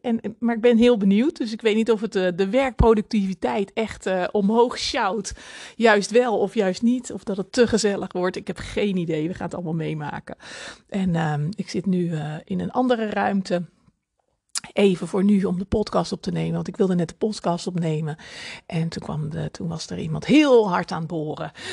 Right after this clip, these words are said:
Dus, eh, <laughs> ik denk, nou, dat wil ik je echt niet aandoen. Om in je oor gewoon opeens een keiharde boor te horen. <laughs> Dan schrik je echt. Ik, ik weet uit ervaring, ik luister natuurlijk zelf ook heel wat podcasts.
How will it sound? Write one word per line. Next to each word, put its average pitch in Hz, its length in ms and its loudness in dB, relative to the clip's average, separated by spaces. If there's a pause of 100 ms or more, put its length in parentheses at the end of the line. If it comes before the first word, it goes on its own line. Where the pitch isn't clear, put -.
Dus, 202 360 2
eh, 190 400 2 (640)
<laughs> - 260 -18
ik 202 160 -4
denk, 160 200 0
nou, 151 140 -4
dat 180 160 -10
wil 220 100 2
ik 220 80 -2
je - 120 -10
echt 214 220 -4
niet 196 120 2
aandoen. 156 420 -4
Om 196 180 -2
in 196 260 2
je 196 160 2
oor 247 360 4
gewoon 208 280 2
opeens 202 400 -4
een 190 340 -6
keiharde 190 420 0
boor 190 300 -4
te 185 120 -6
horen. 165 380 2
<laughs> - 340 0
Dan 190 100 -10
schrik - 340 -6
je - 180 -14
echt. - 380 -10
Ik, 170 180 -8
ik - 180 -6
weet 214 280 2
uit 190 180 2
ervaring, 214 560 0
ik 196 60 -2
luister 165 260 -2
natuurlijk 196 280 -6
zelf 190 120 0
ook 214 140 -2
heel 202 140 2
wat 190 160 0
podcasts. 165 640 -2